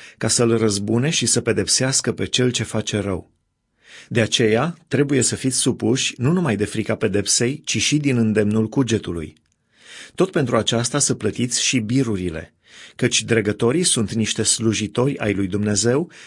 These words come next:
făcând necurmat tocmai slujba aceasta. Dați tuturor ce sunteți datori să dați. Cui datorați birul, dați-i birul. Cui datorați vama, dați-i vama.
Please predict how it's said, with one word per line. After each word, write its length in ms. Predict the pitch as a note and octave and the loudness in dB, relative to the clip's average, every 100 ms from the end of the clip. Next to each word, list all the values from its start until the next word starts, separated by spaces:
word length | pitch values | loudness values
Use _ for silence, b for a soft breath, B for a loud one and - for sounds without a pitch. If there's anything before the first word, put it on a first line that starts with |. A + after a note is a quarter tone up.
| B | B
făcând 480 | - A#2+ D#3+ E3 C3+ | -4 -2 0 0 0
necurmat 680 | C3+ E3+ F3 C#3 A#2 A#2+ - | 0 2 2 2 0 -2 -4
tocmai 320 | D3 C3+ C3+ | -2 0 0
slujba 460 | A#2+ A2+ G2+ G2 G#2 | -2 -2 -2 -2 -2
aceasta. 520 | G#2 A#2+ A2 F#2 - _ _ _ _ B B B | -2 -4 -4 -8 -12 _ _ _ _ B B B
Dați 400 | - B2 F3 - - | -2 0 0 -2 0
tuturor 520 | D#3 D#3 D3+ B2+ C#3+ | 0 2 2 2 0
ce 140 | - | 0
sunteți 500 | A2+ B2 A2+ B2+ - | 0 0 0 -2 -2
datori 380 | A2 G2+ G#2 G2+ | -4 -2 -2 -2
să 160 | - A2 | -2 -2
dați. 460 | G2 F2 - - _ _ B B B | -2 -4 -8 -10 _ _ B B B
Cui 160 | - B2+ | 0 2
datorați 600 | A2+ G#2+ G2+ G2+ - G2+ | 2 2 0 0 -2 -2
birul, 540 | G2 A2 A#2 D3+ E3+ - | 0 2 2 0 -2 -4
dați-i 360 | G#2+ G#2+ - | -2 0 0
birul. 520 | F#2+ G#2 F#2 E2+ D#2+ - B B B | 0 0 0 -2 -8 -16 B B B
Cui 160 | C3 | 0
datorați 560 | A2+ A2 G#2+ G#2+ G#2 G2+ | 2 2 2 0 -2 -4
vama, 500 | F#2 G2+ A2+ D3+ D3+ | -2 -2 -2 -4 -8
dați-i 340 | - G#2 - G#2+ | -4 -4 -2 -2
vama. 460 | A2+ G2+ E2+ - | 0 -2 -4 -10